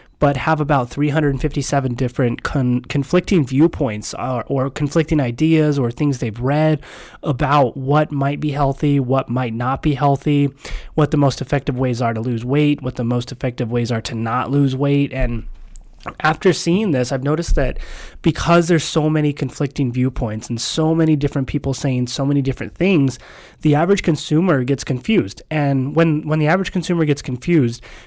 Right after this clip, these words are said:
what they do is they don't do anything. Because we have this, this mindset that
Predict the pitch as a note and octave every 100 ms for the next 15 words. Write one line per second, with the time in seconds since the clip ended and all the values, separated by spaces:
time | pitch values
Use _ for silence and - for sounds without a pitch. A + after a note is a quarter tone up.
0 | - D#3+ D#3 C#3+ G3+ A3+ C3 B2+ C#3+ D3+
1 | D3 C#3+ C#3 C#3 F3 - F#2+ - - C#3+
2 | - F#3+ E3+ C#3+ - D3+ C#3+ E3 D#3 C#3+
3 | C3 - D3 D3 D3 C#3 D3+ D#3 D3+ B2+
4 | C3+ B2+